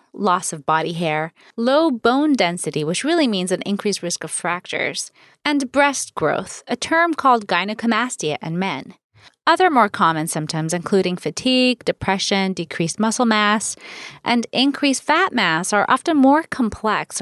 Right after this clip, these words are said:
and are not always attributed to low testosterone levels. Sure, using testosterone may contribute to improving those frustrating symptoms, but it can simply be just a masker without addressing any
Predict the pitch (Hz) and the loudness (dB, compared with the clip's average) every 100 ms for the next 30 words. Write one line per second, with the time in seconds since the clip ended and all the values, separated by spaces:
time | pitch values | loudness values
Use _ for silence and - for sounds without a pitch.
0 | 190 262 269 277 240 220 294 320 269 240 | -2 0 4 4 6 6 6 6 6 6
1 | 196 - 226 226 190 160 - 175 160 156 | 2 4 4 4 4 2 0 -2 2 2
2 | 156 180 175 - 208 220 214 185 160 143 | 2 0 -4 0 0 0 -2 0 0 0
3 | - 55 - - - - - - - 320 | -2 -4 -6 -12 -20 -16 -6 -4 0 2
4 | 285 226 240 247 247 254 233 214 - 214 | 4 4 2 4 2 2 2 0 0 0
5 | 202 202 202 - 202 196 190 190 180 - | 0 2 0 0 0 0 -2 -4 -4 -2
6 | 202 220 240 180 170 - 165 156 156 151 | 0 0 0 0 -2 -2 -6 -4 -4 -2
7 | 156 - 160 156 151 156 170 - 226 240 | -4 -4 -6 -4 -6 -6 -6 -4 -2 0
8 | 269 254 233 - - 330 339 311 196 202 | 2 2 0 -6 -2 -2 0 0 0 -2
9 | 190 202 - 170 170 208 208 - - 165 | -2 -4 -4 -4 -2 -2 -4 -4 -2 -2
10 | 185 - 190 - 180 175 175 185 175 175 | -2 0 0 0 0 0 0 -2 -2 -2